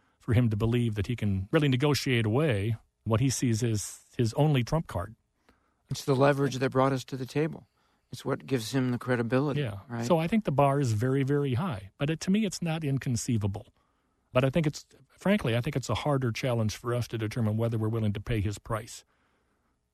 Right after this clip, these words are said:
Speaker 1: and, and, and trust him any more than he's willing to trust us.
Speaker 2: Do you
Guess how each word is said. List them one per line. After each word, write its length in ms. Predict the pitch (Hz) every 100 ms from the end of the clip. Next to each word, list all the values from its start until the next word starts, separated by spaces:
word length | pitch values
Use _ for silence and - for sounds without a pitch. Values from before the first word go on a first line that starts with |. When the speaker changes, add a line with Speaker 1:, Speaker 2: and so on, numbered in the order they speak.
| _ _ _
Speaker 1:
and, 220 | 120 110 117
and, 320 | 113 107 104
and 440 | 123 110 107 101
trust 280 | - 185 -
him 200 | 101 87 - _ _ _ _ _ _ _
any 120 | 120 107
more 180 | 113
than 100 | 107
he's 180 | 101 107
willing 220 | 120 117
to 60 | 101
trust 300 | 117 101 -
us. 320 | 139 110 - _ _ - - - _ 160
Speaker 2:
Do 80 | 175
you 360 | 190 185 175